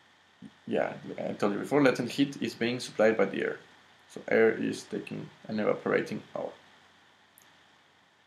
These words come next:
The lowest temperature that can be reached under current ambient, uh, current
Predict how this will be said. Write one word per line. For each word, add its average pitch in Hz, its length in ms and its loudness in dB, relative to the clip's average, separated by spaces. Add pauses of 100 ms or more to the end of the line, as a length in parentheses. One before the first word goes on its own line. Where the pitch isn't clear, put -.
(580)
The - 100 -4
lowest 170 380 4
temperature 170 400 2
that - 160 -4
can 147 160 4
be 147 80 6
reached 151 480 4
under 113 220 0
current 147 440 2 (120)
ambient, 127 500 -2 (140)
uh, 113 300 2 (440)
current - 300 -14